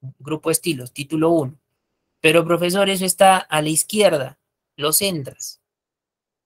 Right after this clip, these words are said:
Solamente lo centras. Y esto le copia su formato en la siguiente página a índice de imágenes. ¿Y con eso ya va a funcionar, profesor? Sí,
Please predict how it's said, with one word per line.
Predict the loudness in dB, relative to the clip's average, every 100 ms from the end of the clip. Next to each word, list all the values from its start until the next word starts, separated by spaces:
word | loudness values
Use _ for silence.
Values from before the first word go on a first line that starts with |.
| _ _ _ _ -8
Solamente | -6 -4 -4 -4
lo | -2
centras. | 0 -2 -4 -8 -16 -18 -20 _ _ _ _ _ _ _ _ _ _ _ _ _ _ _
Y | -2 0
esto | 2 0 -4 -6 _
le | -8 -8 -4
copia | -4 -2 -2
su | -2
formato | -2 0 0 -2 -4 -6 -8 _ _ _ -10
en | -6 -4
la | -2
siguiente | -2 -2 -8 -6 -6
página | -4 -6 -6 -6 -6 -8 _ _
a | -10 -6
índice | -4 -4 -2 0
de |
imágenes. | 0 -2 -4 -8 -14 -14 -16 _ _ _ _ _ _ _ _ _ _ _ _ _ _ _ _ _ _ _ _ _
¿Y | -4 4
con | 4 4
eso | 4
ya | 6 6
va | 6
a |
funcionar, | 4 -2 0 0 0
profesor? | 0 -2 -2 -2 -4
Sí, | -4 -2 -2 -4